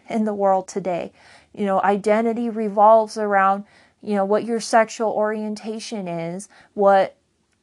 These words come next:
you know, what your gender is. And,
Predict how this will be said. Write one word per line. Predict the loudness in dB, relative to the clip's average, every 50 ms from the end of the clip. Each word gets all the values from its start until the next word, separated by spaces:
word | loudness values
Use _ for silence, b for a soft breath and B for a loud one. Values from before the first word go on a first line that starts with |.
| _ _ _ _ _ _ _
you | -6 -4 -4
know, | 0 2 2 2 2 0 -2 -6 B B B B B B
what | -2 -2 0 0
your | 0 -2 -2 -2
gender | -4 -4 -4 -4 -2 -2 -2 -2 -2 -2 -2 -2
is. | -2 -2 -2 -2 -4 -6 -8 -10 -10
And, | -10 -8 -8 -8 -10